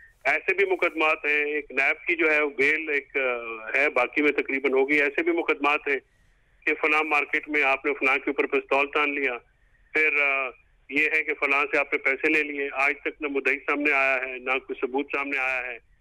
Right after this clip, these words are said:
और एक मुकदमा ये है कि आपने, आपने हल्के में, जो नैब का मुकदमा ये है कि आपने अपने हल्के में एक सड़क तजवीज़ क्यों की, आ, जो कि, आ,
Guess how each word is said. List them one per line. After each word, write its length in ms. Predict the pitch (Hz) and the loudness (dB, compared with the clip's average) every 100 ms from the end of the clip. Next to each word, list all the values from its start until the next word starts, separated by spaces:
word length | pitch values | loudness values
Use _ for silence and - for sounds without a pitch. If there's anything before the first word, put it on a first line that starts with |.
| _ _ _ | _ _ _
और 240 | 139 143 143 | -4 -2 -2
एक 300 | - 151 160 | -4 -6 -6
मुकदमा 400 | 151 151 139 143 | -6 -6 -4 -4
ये 260 | 139 139 139 | -2 -2 -2
है 80 | 147 | -4
कि 140 | 151 | -4
आपने, 280 | 131 - 147 | -4 -2 -2
आपने 240 | 135 135 | -2 -2
हल्के 400 | 127 131 127 156 | -4 -4 -4 -4
में, 240 | 147 127 127 _ _ _ 143 | -2 -4 -4 _ _ _ -2
जो 60 | |
नैब 220 | 135 151 - | -2 -2 -4
का 60 | 156 | -6
मुकदमा 340 | 143 135 139 | -4 -4 -2
ये 260 | 139 139 143 | 0 0 0
है 80 | |
कि 120 | - 156 | -2 -2
आपने 420 | 131 143 - 156 | -2 -2 -4 -6
अपने 220 | 147 147 | -4 -4
हल्के 300 | 139 135 156 | -4 -4 -4
में 140 | 147 151 | -2 -2
एक 320 | 160 151 - | -2 -6 -8
सड़क 320 | - 156 170 _ _ _ _ _ - | -6 -4 -4 _ _ _ _ _ -6
तजवीज़ 440 | 165 147 175 170 - | -6 -2 -2 -2 -2
क्यों 140 | 147 | -2
की, 260 | 131 110 101 - _ _ _ _ 151 | -2 -6 -8 -10 _ _ _ _ -2
आ, 140 | 143 143 | 0 0
जो 180 | 143 143 143 | -2 -4 -4
कि, 140 | 143 | -4
आ, 420 | 143 131 127 131 | -4 -4 -6 -6